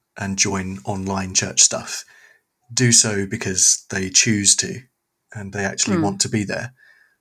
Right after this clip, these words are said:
Speaker 1: Um, whereas normally we would kind of have, you know, maybe half the youth group are just there because their parents are in the Chinese service and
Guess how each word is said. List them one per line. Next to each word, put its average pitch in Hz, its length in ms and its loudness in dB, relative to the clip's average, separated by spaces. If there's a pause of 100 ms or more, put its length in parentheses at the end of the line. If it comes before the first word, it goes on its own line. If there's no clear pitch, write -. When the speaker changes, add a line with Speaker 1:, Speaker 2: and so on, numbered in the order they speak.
Speaker 1:
Um, 95 460 -6
whereas 98 360 0
normally 110 440 2
we 95 60 -4
would 101 200 -8
kind 95 180 -4
of 95 60 -8
have, 95 340 -6 (380)
you 101 80 -12
know, 98 160 -8 (260)
maybe 95 380 -8 (160)
half 104 220 -2
the 107 100 -4
youth 104 200 -2
group 95 200 -4
are 104 40 -4
just 101 180 2
there 98 140 -2
because 101 220 -2
their 98 140 -2
parents 98 640 0
are 98 140 0
in 95 100 0
the 95 80 -4
Chinese 92 360 2
service - 580 2
and 101 300 0